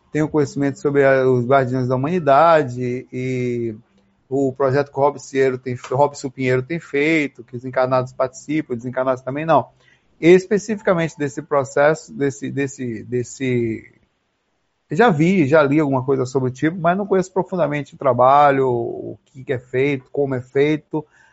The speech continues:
Acho que não existe só um guardião ou dois, não existe só um cara,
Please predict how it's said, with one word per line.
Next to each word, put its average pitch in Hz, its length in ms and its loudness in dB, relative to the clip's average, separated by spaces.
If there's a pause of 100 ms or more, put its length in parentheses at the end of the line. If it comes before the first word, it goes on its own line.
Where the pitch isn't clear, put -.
(140)
Acho 156 440 0
que 196 420 -6
não 143 300 -6
existe 143 340 -10
só 143 540 4
um 139 420 -2
guardião 127 600 2
ou 120 140 -2
dois, 120 460 2
não 120 80 -6
existe 127 240 -10
só - 180 -6
um 139 120 -4
cara, 127 720 0